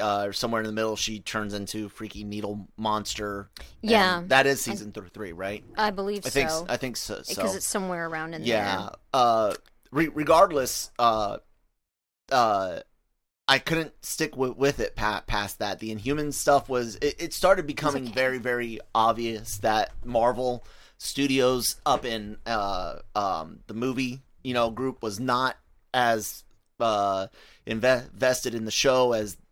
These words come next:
Speaker 1: you know, we had been led to be-, believe. Um, same with the Netflix stuff. It's all connected. No, no, no, it's not, not. And I,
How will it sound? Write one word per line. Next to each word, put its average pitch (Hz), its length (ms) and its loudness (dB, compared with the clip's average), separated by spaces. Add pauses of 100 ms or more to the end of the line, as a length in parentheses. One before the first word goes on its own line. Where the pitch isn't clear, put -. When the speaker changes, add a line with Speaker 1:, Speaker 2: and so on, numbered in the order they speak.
Speaker 1:
you 120 140 -4
know, 113 100 2
we 113 140 0
had 110 100 -2
been 107 200 -4
led 117 280 2
to 107 220 -8
be-, 98 240 -10
believe. 110 480 -8 (720)
Um, 110 560 2
same 131 260 -2
with 117 100 -6
the 117 60 -8
Netflix 117 580 -2
stuff. 98 380 -4
It's 104 140 -8
all 147 220 6
connected. 110 640 -10
No, 117 420 -2
no, 113 320 -4
no, 104 240 -2
it's 107 160 -6
not, 107 300 -4
not. 107 340 -4 (540)
And 202 100 4
I, 196 140 4